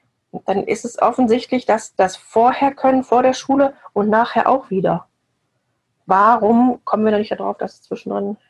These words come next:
eben auch ginge? Aber ich glaube, das ist einfach, weil das, weil wir auch durch diese Schulen gegangen sind. Wenn wir andere Erfahrungen hätten, wäre es anders.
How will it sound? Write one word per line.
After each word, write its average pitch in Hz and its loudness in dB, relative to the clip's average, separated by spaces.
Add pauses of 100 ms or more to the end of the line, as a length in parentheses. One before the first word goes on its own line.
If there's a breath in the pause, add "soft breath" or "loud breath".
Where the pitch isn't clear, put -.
(120)
eben 202 -4
auch - -2
ginge? 180 -10 (1120 soft breath)
Aber 208 0
ich 220 -6
glaube, 214 4
das 247 0
ist - 0
einfach, 220 0
weil 208 4
das, 233 -2 (300)
weil 208 2
wir 226 2
auch 226 2
durch 226 -2
diese 233 0
Schulen 262 0
gegangen 247 0
sind. 190 -4
Wenn 196 -4
wir 208 0
andere 220 0
Erfahrungen 226 -2
hätten, 220 -4
wäre 208 -2
es 214 -6
anders. 196 -6